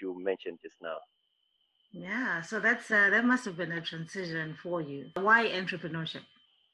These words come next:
Speaker 1: I, I believe it's something that was within me, uh, from a very young age. I, I remember back when I was young, every, every holiday, every weekend, I, I, I would visit my grandfather, and he had a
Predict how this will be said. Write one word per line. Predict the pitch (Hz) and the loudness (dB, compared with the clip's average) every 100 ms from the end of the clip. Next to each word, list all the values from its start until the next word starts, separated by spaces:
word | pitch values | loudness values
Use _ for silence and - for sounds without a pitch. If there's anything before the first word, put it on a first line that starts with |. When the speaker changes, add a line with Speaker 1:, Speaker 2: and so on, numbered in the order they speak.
| _ _ _ _ - | _ _ _ _ 8
Speaker 1:
I, | 175 - | 10 10
I | 180 | 10
believe | 175 135 131 151 147 131 | 10 8 10 8 8 6
it's | 113 - | 4 8
something | 139 131 113 | 6 8 10
that | 117 | 12
was | 117 101 | 12 8
within | 101 98 113 117 117 | 4 6 6 6 6
me, | 120 110 107 - | 6 8 6 6
uh, | 107 104 - | 10 10 8
from | 110 104 | 2 2
a | 95 | 4
very | 101 107 107 | 6 6 8
young | 107 107 87 _ _ - | 10 8 4 _ _ 4
age. | 104 98 - 104 101 104 | 4 4 4 4 6 4
I, | - | 4
I | 107 | 4
remember | 104 107 127 120 101 87 | 4 4 4 4 0 4
back | 107 110 - | 6 6 6
when | 113 107 | 4 6
I | |
was | 101 95 90 | 4 4 4
young, | 107 113 113 107 104 - _ _ _ - | 8 8 8 6 4 -4 _ _ _ 4
every, | 113 104 104 101 98 104 | 6 6 4 6 6 6
every | 117 107 101 | 4 4 4
holiday, | 95 107 113 120 110 110 110 110 | 6 6 6 6 8 10 10 8
every | 104 98 | 4 4
weekend, | 98 113 - 123 120 113 98 | 0 0 2 0 4 4 8
I, | 101 101 98 | 8 8 6
I, | 95 92 95 | 2 2 2
I | |
would | 95 95 | 2 2
visit | 107 107 101 98 | 2 2 0 -4
my | 92 | -2
grandfather, | 95 101 98 110 98 98 98 | 2 2 4 6 6 4 2
and | 95 95 - | -2 -6 -4
he | 95 98 | 0 4
had | 95 | 4
a | 95 | 4